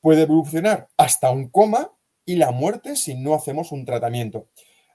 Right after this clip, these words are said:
Eh, también tenemos el coma hiperosmolar no cetósico, que es una complicación grave que se da principalmente en ancianos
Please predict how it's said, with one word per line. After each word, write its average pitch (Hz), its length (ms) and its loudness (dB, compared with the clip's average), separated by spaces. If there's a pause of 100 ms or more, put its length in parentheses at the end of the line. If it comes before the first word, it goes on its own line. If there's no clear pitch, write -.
Eh, 127 760 0
también 123 180 -2
tenemos 170 300 -2
el 110 80 -6
coma 139 340 -4
hiperosmolar 135 840 -2
no 123 220 -6
cetósico, 214 800 -6 (340)
que 175 100 -4
es 160 40 -4
una 165 140 2
complicación 135 560 -4
grave 175 400 2
que 131 100 -6
se 120 140 -6
da 120 180 0
principalmente 135 760 -6 (240)
en 143 140 -2
ancianos 123 460 -6